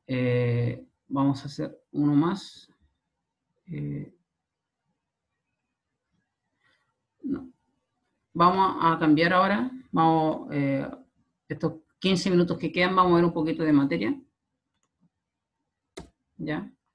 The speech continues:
Un poquito de materia. Entonces, eh, la siguiente diapositiva es la tres. Vamos a ver la diapositiva tres.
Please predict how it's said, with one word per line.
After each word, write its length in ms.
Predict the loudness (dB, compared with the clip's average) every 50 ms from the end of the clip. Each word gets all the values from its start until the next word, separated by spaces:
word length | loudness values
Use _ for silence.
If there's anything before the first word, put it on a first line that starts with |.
| _ _ _ _ -20 -20 -20 -20 _ _ -10 -10 -10 -12 _ _ _ _ _ _ _ _ _ -10
Un 140 | -10 -6
poquito 360 | -6 -4 -2 -2 0 0 2 2
de 80 | 2 2
materia. 600 | 0 0 -2 -4 -4 -2 -2 -2 -4 -4 -6 -10 -14 -16 -16 -14 -8
Entonces, 880 | -4 -2 -2 -2 -2 -4 -4 -4 -4 -4 -6 -8 -10 -12 -12 -12 -18 -18 -10
eh, 160 | -8 -4 -4
la 120 | -4 -4
siguiente 420 | -4 -6 -4 -2 -2 -2 -2 -2 -4
diapositiva 640 | -4 -4 -4 -6 -10 -10 -12 -8 -6 -4 -2 -2
es 60 | -2 -2
la 120 | -2 -2
tres. 500 | -4 -4 -4 -6 -8 -12 -18 -20 _ _ _ _ _ _ _ _ _ _ _ _ _ _ _ _ _ _ _ _ _ _ _ _ _ _ _ _ _ _ _ -20 _ _ _ _ _ _ _ _ _ _ _ _ -20 _ _ _ _ _ _ _ _ _ _ _ _ -2
Vamos 300 | 0 0 0 0 0 -2
a 40 |
ver 100 | 0 2
la 60 | 2 0
diapositiva 540 | 0 -2 -6 -6 -6 -2 -2 0 0 0
tres. 1000 | 0 0 0 -2 -2 -4 -6 -10 -14 -14 -16 -18 -20 -20 -20 -20 -20 -20 -20 _